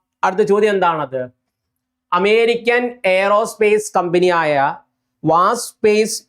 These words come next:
വികസിപ്പിക്കുന്ന ലോകത്തിലെ ആദ്യത്തെ സ്വകാര്യ വാണിജ്യ ബഹിരാകാശ നിലയം. അമേരിക്കൻ എയറോസ്പേസ് കമ്പനിയായ വാസ്പേസ് വികസിപ്പിക്കുന്ന ലോകത്തിലെ തന്നെ ആദ്യത്തെ സ്വകാര്യ വാണിജ്യ ബഹിരാകാശ നിലയം എവിടെയാണ് എന്നുള്ളതാണ്.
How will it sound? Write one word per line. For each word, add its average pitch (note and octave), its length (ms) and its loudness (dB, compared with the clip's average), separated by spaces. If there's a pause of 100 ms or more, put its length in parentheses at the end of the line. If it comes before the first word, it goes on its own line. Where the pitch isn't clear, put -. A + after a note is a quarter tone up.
വികസിപ്പിക്കുന്ന F3 880 0
ലോകത്തിലെ G3+ 760 2
ആദ്യത്തെ F#3+ 720 0
സ്വകാര്യ F3+ 800 0
വാണിജ്യ E3 800 0
ബഹിരാകാശ E3+ 800 0
നിലയം. C3+ 480 -2 (320)
അമേരിക്കൻ F3 560 0
എയറോസ്പേസ് E3+ 680 -2
കമ്പനിയായ D#3+ 640 -2 (320)
വാസ്പേസ് A3 720 0
വികസിപ്പിക്കുന്ന F#3 720 0
ലോകത്തിലെ F3+ 600 0
തന്നെ F#3 160 0
ആദ്യത്തെ E3 580 0
സ്വകാര്യ E3+ 840 0
വാണിജ്യ D#3 600 0
ബഹിരാകാശ E3 840 -2
നിലയം D#3+ 440 -2
എവിടെയാണ് C#3+ 540 -4
എന്നുള്ളതാണ്. A2+ 400 -16